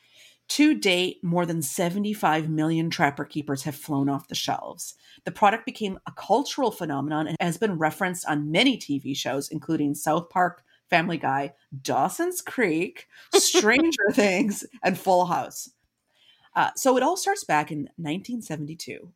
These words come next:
Speaker 1: Crutchfield was at Mead as the director of new ventures, and as such did a lot of trend forecasting in the marketplace.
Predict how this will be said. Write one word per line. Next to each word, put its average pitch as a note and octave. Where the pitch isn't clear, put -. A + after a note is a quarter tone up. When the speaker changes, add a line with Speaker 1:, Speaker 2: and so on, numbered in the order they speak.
Speaker 1:
Crutchfield A#3
was A3
at B3+
Mead D3+
as C3+
the D3+
director E3+
of C3+
new D#3+
ventures, D3+
and F#3
as D4+
such -
did F3
a F3
lot D3
of D#3
trend F#3+
forecasting F#3
in A3
the A#3+
marketplace. C#3